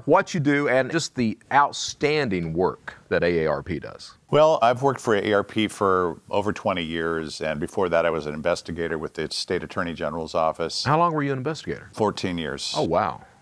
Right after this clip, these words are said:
Speaker 2: The reason I wanted to come to A A R P was the A G's office and all of law enforcement does great work, but I got tired of chasing after swindlers and never
Speaker 1: <laughs>
Speaker 2: catching them.
Speaker 1: Right.
Speaker 2: It got really frustrating. I worked on a case, one of my last cases. I spent a year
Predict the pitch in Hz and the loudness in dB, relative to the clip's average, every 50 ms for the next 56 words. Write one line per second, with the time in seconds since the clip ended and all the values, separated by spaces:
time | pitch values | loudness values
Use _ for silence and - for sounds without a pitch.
0 | _ _ _ 131 117 120 156 196 165 - 135 117 98 90 87 87 87 - - _ | _ _ _ -2 2 2 4 2 2 2 2 4 6 6 6 4 2 -2 -6 _
1 | _ _ - 117 104 101 113 123 123 113 95 90 - - 90 85 87 71 90 90 | _ _ -4 -2 0 2 4 4 2 2 0 0 0 0 0 0 0 0 0 0
2 | 85 85 90 80 78 80 - - - 92 85 85 82 80 82 80 80 80 76 65 | 0 0 0 0 0 0 -2 -4 -4 -2 -2 -2 -2 0 0 0 0 -2 -4 -6
3 | - - 80 87 87 92 101 92 87 101 98 85 - 92 87 87 - - - - | -8 -8 -4 -2 0 0 0 -2 -2 -4 -4 0 2 2 2 2 0 -4 -8 -4
4 | 90 80 82 80 78 76 76 76 76 76 - - 82 76 - 80 73 - 80 73 | -2 -2 0 0 -2 -2 0 0 0 0 -2 -4 -6 -4 -4 -8 -6 -6 -6 -6
5 | - - - 85 78 76 - 80 85 80 73 - - 92 107 135 165 156 - - | -6 -6 -4 -4 -4 -4 -4 -4 -4 -4 -4 -4 -2 -2 0 0 0 -4 -4 -4
6 | - 113 110 107 90 78 71 - - - - 101 98 90 - - 80 80 78 78 | -2 0 0 0 0 -2 -8 -10 -12 -8 -6 -6 -6 -6 -6 -8 -6 -4 -2 -2
7 | 80 - - 80 73 69 71 - _ _ - - - - 92 92 98 - - 71 | -4 -4 -4 -6 -6 -6 -8 -12 _ _ -16 -16 -10 -6 -6 -6 -6 -4 -4 -4
8 | 73 - - - - - - - 107 - 104 - - - 107 123 120 104 - 98 | -2 0 0 0 2 2 2 2 2 2 2 0 2 2 2 2 2 2 0 -4
9 | 76 73 - - - - - - - - 101 92 90 76 62 - - 104 98 - | -6 -6 -12 -16 -18 -18 -20 -20 -14 -4 0 2 2 2 0 -2 -6 -6 -2 2
10 | 120 98 95 - 95 104 107 101 107 110 - - 110 110 117 - - 90 82 80 | 2 2 2 2 -2 -2 -2 0 -2 -4 -2 0 0 0 0 -2 -4 -2 -2 -2
11 | 78 90 92 92 95 90 - 98 82 82 80 - - 90 85 - - - 92 85 | -2 -2 -2 -2 -2 -2 -2 -4 -4 -4 -6 -6 -6 -6 -6 -6 -6 -8 -6 -6
12 | 78 78 80 78 76 82 80 80 78 - - - 98 90 82 - - 76 71 67 | -4 -4 -4 -2 -2 -2 -2 -2 -4 -8 -8 -6 -6 -6 -6 -6 -8 -10 -10 -10
13 | - - - _ _ _ 101 - - 104 90 87 85 90 101 113 120 104 85 80 | -14 -20 -20 _ _ _ -10 -6 -4 -4 -4 -4 -6 -4 0 0 2 2 2 0
14 | 85 87 | -2 -6